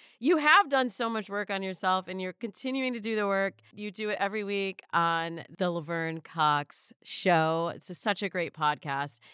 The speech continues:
And also in all of the other work that you do, obviously, uh, you're a very talented actress in your own right, but your documentary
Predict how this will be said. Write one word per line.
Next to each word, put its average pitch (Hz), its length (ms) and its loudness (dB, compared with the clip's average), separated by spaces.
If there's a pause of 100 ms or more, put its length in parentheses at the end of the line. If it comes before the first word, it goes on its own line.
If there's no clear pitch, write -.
(180)
And 226 140 0
also 240 400 0
in 240 160 -4
all 254 220 0
of 262 100 -2
the 247 80 2
other 240 240 0
work 165 240 -2 (140)
that 180 120 -6
you 165 120 -8
do, 143 360 -6
obviously, 160 440 -8
uh, 143 100 -10
you're 160 160 -10
a 151 40 -12
very 151 220 -8
talented 147 440 -10
actress 151 400 -10
in 160 60 -12
your 143 100 -12
own 143 100 -8
right, 139 260 -10
but 147 180 -10 (100)
your 160 120 -12
documentary 143 760 -6